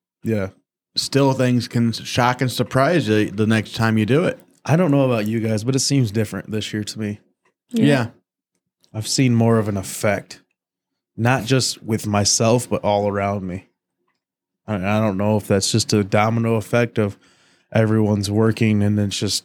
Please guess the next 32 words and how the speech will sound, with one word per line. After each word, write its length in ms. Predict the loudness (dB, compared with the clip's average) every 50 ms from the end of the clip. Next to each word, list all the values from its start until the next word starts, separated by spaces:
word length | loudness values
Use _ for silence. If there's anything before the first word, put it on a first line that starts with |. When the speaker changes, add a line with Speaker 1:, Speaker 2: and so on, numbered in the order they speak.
| _ -8
Speaker 1:
getting 380 | -4 0 0 0 0 0 0
bigger 300 | 0 0 0 0 0 0
and 100 | 0 0
a 40 | 0
s-, 200 | -2 -2 -4 -6 -4 -4
snowball 540 | -4 0 2 2 2 2 2 0 0 -2 -2
effect. 420 | -4 -2 -2 -2 -2 -2 -4 -12 -8 0
Speaker 2:
Yeah. 240 | 2 2 2 2 0 -6 -16 -16 -8
Speaker 1:
So 100 | -4 -2
the 120 | -2 -2
further 500 | -2 0 0 2 2 4 2 2 2 2
and 80 | 0 0
how 160 | -2 -2 0
many 180 | 0 0 -2 -2
people 360 | -2 -2 -4 -2 -2 -4 -6
come 260 | -2 -2 0 0 2
along 480 | 2 2 2 2 4 2 2 0 0 -2
and 100 | -2 -4
the 60 | -4
further 340 | -2 0 0 2 2 2 2
we 120 | 0 0 0
get 260 | 0 -2 -2 -2 0
going 340 | 2 2 4 4 4 2 2
on 200 | 2 2 2 2
this, 180 | 0 0 0
the 120 | -4 -6 -4
bigger 320 | -2 -2 -2 -2 -2 -4
it 100 | -4 -4
gets. 400 | -6 -6 -6 -6 -8 -10 -10 -10 _ _ _ _ -8
Speaker 2:
Yeah. 360 | -2 0 2 2 2 2 0 -2 _ _ _ _ _ -8
Speaker 1:
The 120 | -6 -4
more 480 | -2 0 2 2 4 4 2 2 0